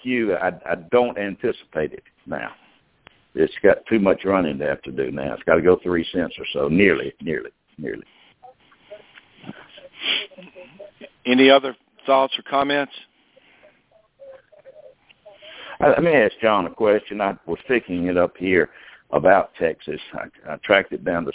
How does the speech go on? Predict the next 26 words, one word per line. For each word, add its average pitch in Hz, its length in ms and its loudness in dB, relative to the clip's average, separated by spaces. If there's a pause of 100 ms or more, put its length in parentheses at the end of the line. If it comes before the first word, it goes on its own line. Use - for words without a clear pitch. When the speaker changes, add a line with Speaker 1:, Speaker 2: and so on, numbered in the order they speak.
Speaker 1:
some 120 180 2
degree, 98 400 2
but 80 180 2
I 76 120 0
thought 90 320 0
it - 60 -14
was 65 220 -10 (360)
just - 140 -8 (360)
small, 87 380 4 (600)
small 95 240 2
numbers. 85 400 -4
I, 87 340 -2
I 101 120 -10
kept - 220 0
getting 98 240 -2
a 80 60 -6
little 101 440 -4 (160)
pushback 101 640 0
on, 80 320 -6 (100)
on 78 220 -6 (240)
tech 98 180 6 (100)
fees 87 380 -2
that 73 100 -10 (120)
some 78 180 -8
growers 90 380 2
might 80 240 -4